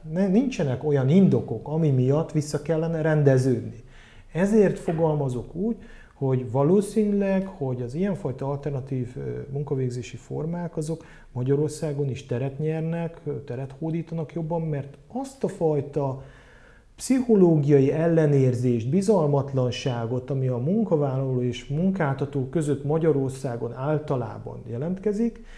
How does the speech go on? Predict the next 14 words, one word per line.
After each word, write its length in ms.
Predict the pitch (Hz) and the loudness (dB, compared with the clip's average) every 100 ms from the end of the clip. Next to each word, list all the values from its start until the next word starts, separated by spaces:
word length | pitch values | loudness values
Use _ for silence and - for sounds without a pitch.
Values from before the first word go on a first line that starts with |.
| - - - - - - | -20 -20 -20 -20 -20 -2
e 140 | - 156 | 4 4
téren, 760 | - 123 113 131 202 226 - - - - | 6 2 4 2 2 0 -4 -14 -20 -6
hogy 220 | 127 120 | -2 0
mit 400 | 127 190 214 - | 6 8 8 4
csinál 460 | - 185 170 139 127 | 0 2 4 2 2
akkor 360 | 151 160 - 131 | 0 0 2 2
az 120 | 127 | 4
alkalmazott, 680 | 151 151 143 127 117 123 160 | 2 2 -2 -2 -2 -2 2
amikor 480 | 170 165 - 131 131 | 2 2 2 2 4
nincsen 380 | 156 156 151 | 2 0 -2
a 60 | 131 | 0
munkahelyén, 640 | 127 156 151 139 131 131 | 2 0 2 2 2 2
és 200 | 127 - | 0 0
a, 220 | 123 117 | -2 -2